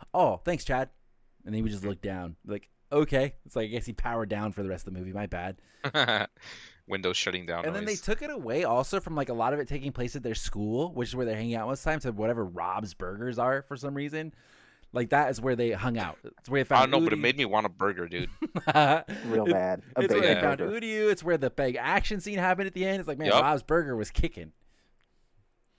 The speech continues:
Speaker 3: I have,
Speaker 2: Oh.
Speaker 3: I wrote a note about Rob's Burger.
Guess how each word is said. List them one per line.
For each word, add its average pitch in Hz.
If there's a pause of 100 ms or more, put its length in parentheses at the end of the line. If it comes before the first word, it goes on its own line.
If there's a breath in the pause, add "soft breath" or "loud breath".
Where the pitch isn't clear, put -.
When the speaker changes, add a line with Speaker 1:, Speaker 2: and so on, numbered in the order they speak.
(180)
Speaker 3:
I 123
have, 123 (100)
Speaker 2:
Oh. 110
Speaker 3:
I 110
wrote 113
a 113
note 104
about 101
Rob's 98
Burger. 95